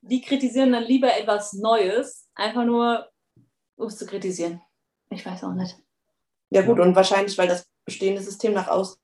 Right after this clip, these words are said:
Speaker 2: hin schöner verkauft wird, weil halt einfach ganz viel nicht gesagt wird, vermutlich.
Speaker 3: Tja,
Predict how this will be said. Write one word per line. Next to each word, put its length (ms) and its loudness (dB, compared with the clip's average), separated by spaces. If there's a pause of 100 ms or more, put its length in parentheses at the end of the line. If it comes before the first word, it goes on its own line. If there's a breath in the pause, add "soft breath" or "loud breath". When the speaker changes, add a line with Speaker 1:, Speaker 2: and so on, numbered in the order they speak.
Speaker 2:
hin 440 -4
schöner 300 -4
verkauft 500 0
wird, 220 -2
weil 200 0
halt 120 -2
einfach 320 -6
ganz 220 -4
viel 140 -4
nicht 180 -6
gesagt 360 2
wird, 120 -2
vermutlich. 560 -6 (1200)
Speaker 3:
Tja, 280 -12